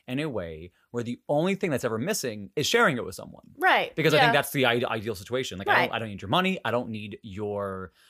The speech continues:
Speaker 1: your, um, social status. I ne-, I need none
Speaker 2: Yeah.
Speaker 1: of that. I just want you. And we, I think we talked about this either on the last podcast or I referenced,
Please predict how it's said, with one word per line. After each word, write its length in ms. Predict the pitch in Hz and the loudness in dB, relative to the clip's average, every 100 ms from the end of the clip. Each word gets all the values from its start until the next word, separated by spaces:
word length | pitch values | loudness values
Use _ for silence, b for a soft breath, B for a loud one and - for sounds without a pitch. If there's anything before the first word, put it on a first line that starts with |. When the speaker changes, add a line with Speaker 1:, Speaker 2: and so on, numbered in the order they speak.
| b | b
Speaker 1:
your, 600 | 101 110 127 123 123 127 | -6 0 2 2 2 2
um, 460 | 117 113 107 101 95 | 2 2 2 0 -4
social 260 | - 147 151 | -4 -4 2
status. 340 | 160 135 139 | 4 4 2
I 100 | 147 | 0
ne-, 120 | 139 | -2
I 80 | 139 | 0
need 140 | 143 139 | 0 0
none 200 | 131 165 | 2 2
Speaker 2:
Yeah. 40 | |
Speaker 1:
of 60 | 131 | 2
that. 140 | 90 | -2
I 80 | 101 | -4
just 160 | 123 - | -6 -4
want 260 | 117 113 101 _ - | -4 -4 -6 _ -20
you. 460 | 85 107 127 175 196 _ - | -12 -8 -8 -10 -16 _ -6
And 160 | 120 | -4
we, 160 | 135 147 _ | -4 -8 _
I 60 | - | -4
think 180 | 190 294 | -2 -2
we 60 | |
talked 240 | 233 151 - | 2 2 4
about 120 | 160 | 2
this 140 | 135 - | 2 2
either 220 | 117 175 214 | 4 6 6
on 60 | |
the 60 | 147 | 6
last 260 | 120 117 - | 4 2 2
podcast 500 | 113 104 104 98 - b b | 0 0 -2 -2 -8 b b
or 180 | - 147 | 2 4
I 40 | 135 | 4
referenced, 600 | 117 147 - 127 107 | 4 0 0 -4 -4